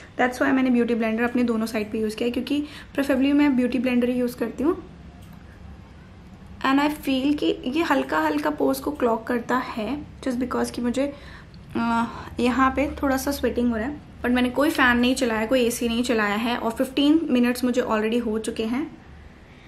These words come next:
And I will update कि ये कितनी देर मेरे face पे रहने वाला है, क्योंकि मैं full day तो नहीं बोलूँगी, but हाँ, five to six hours मैं try करने वाली हूँ। अभी बज रहे हैं दो, दो या ढाई, और मैं around सात या आठ बजे तक ये foundation अपने face पे रखूँगी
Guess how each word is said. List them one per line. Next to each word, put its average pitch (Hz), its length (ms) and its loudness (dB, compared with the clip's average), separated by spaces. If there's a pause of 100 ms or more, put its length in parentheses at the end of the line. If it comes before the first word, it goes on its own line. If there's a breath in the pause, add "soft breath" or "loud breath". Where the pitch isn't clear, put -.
(180 loud breath)
And 247 180 0
I 247 120 4
will 262 180 4
update 226 400 4 (120)
कि 262 360 2
ये 247 160 2
कितनी 285 380 2
देर 247 280 6
मेरे 254 140 2
face 233 220 0
पे 262 100 0
रहने 226 240 0
वाला 226 180 0
है, 254 60 -2
क्योंकि 277 200 2
मैं 320 60 4
full 269 220 2
day 285 120 4
तो 330 100 4
नहीं 302 140 2
बोलूँगी, 247 360 2
but 269 120 0
हाँ, 262 180 0
five 240 240 2
to 302 80 -4
six 254 160 -2
hours 247 280 2
मैं 247 120 0
try 208 220 2
करने 226 240 0
वाली 208 240 -2
हूँ। 277 220 0 (400 loud breath)
अभी 220 180 2
बज 226 240 0
रहे 220 120 2
हैं 233 320 0
दो, 208 380 4 (560 loud breath)
दो 240 140 2
या 247 100 4
ढाई, 247 320 0 (260 loud breath)
और 240 160 2
मैं 247 380 2
around 262 460 4
सात 254 320 2
या 247 100 2
आठ 226 100 2
बजे 226 220 0
तक 226 80 -4
ये 240 120 2
foundation 226 380 -2
अपने 240 160 0
face 220 220 -2
पे 240 140 -2
रखूँगी 233 540 -4